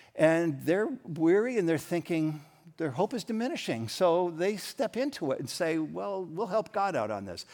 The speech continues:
Have you ever done that? God, the expected timetable of when you want the answer is different than God's, and you go, "Well, God, we'll help you out on it." So they make a plan,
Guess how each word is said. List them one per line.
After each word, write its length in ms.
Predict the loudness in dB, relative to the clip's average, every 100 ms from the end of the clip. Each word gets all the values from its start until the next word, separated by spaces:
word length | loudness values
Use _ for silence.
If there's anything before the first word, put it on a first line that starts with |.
| -4
Have 100 | 0
you 60 |
ever 140 | 2 2
done 240 | 0 -2
that? 200 | -4 -8 -12 -20 2
God, 200 | 2 4
the 120 | 2
expected 560 | 2 0 0 0 -4 -4
timetable 580 | -2 -2 2 2 4 2
of 60 |
when 180 | 2 0
you 140 | 0
want 360 | 0 0 -2 -2
the 140 | 0 0
answer 220 | -2 -4
is 100 | -2
different 320 | -2 -2 0
than 140 | -2
God's, 320 | 2 4 2 2
and 120 | -4
you 60 |
go, 200 | 0 2
"Well, 120 | 2 0
God, 220 | 0 4
we'll 160 | 4
help 240 | 4 2 2
you 160 | 4
out 220 | 6 6 6
on 160 | 2
it." 120 | 0
So 140 | -2 2
they 160 | 4
make 220 | 4 2 0
a 60 |
plan, 420 | -2 0 2 2